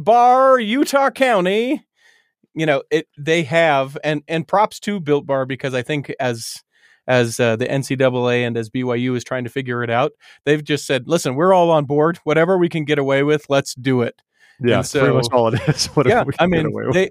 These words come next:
Speaker 1: they are getting so much love and attention, um, from the, all of the athletics department at,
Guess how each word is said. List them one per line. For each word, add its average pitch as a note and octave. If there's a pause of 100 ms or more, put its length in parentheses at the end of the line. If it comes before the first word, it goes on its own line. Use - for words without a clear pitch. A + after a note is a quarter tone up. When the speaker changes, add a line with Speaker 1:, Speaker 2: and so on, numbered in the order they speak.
Speaker 1:
they F3
are D3+
getting D3
so F3+
much F#3
love C#3+
and C3+
attention, C3 (480)
um, B2+
from C#3
the, C3+
all G3
of G3+
the C#3
athletics B2
department - (120)
at, B2